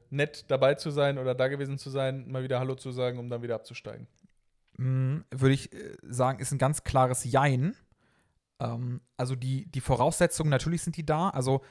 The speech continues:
Speaker 2: das Stadion ist groß.
Speaker 1: Ja.
Speaker 2: Ne, also du kriegst genug,
Speaker 1: Infrastrukturell,
Speaker 2: äh, du
Speaker 1: klar.
Speaker 2: kriegst genug, äh, genug Spieltageinnahmen, um, um auch dann, ähm, bessere Spieler verpflichten zu können.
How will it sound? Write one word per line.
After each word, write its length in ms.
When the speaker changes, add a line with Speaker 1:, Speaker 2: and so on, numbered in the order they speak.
Speaker 2:
das 120
Stadion 540
ist 160
groß. 500
Speaker 1:
Ja. 120
Speaker 2:
Ne, 100
also 120
du 80
kriegst 380
genug, 180
Speaker 1:
Infrastrukturell, 800
Speaker 2:
äh, 20
du 100
Speaker 1:
klar. 100
Speaker 2:
kriegst 220
genug, 480
äh, 120
genug 260
Spieltageinnahmen, 1040
um, 240
um 260
auch 240
dann, 440
ähm, 440
bessere 380
Spieler 420
verpflichten 460
zu 140
können. 320